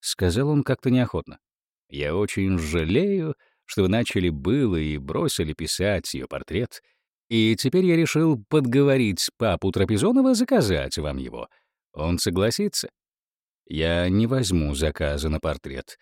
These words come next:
Я не портретист, я никогда не писал портретов". "Вы удивительно схватываете сходство. Я это сужу по вашим наброскам.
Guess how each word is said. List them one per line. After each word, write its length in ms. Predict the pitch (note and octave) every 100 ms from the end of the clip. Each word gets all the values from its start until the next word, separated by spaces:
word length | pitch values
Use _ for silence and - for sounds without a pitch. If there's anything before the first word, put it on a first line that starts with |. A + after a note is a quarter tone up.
| _ _ _ -
Я 460 | C#2+ D2 D2+ D#2
не 160 | E2 F#2
портретист, 720 | G2 - C#3 D3+ - - _ _ _
я 180 | - D2+
никогда 420 | E2+ E2 D#2 F2
не 100 | F#2+
писал 400 | A2+ - C#3+ G2
портретов". 560 | D#2 - A#1+ - - _ _ _ _ _ _ _ _ _
"Вы 260 | - D2 G2+
удивительно 760 | A2+ G#2+ A#2+ - B2 C3 C3 - _
схватываете 840 | - - - E2+ A#2 B2 B2+ C3 A2
сходство. 840 | - - D#3 B2+ - - D#2+ C#2 _ _ _ _
Я 240 | - D#2 F#2
это 140 | F2+
сужу 400 | - D#2+ C#2+ F#2+
по 140 | -
вашим 320 | C#2+ D#2 F2 D#2+
наброскам. 640 | D2 D#2 C2+ - - B1+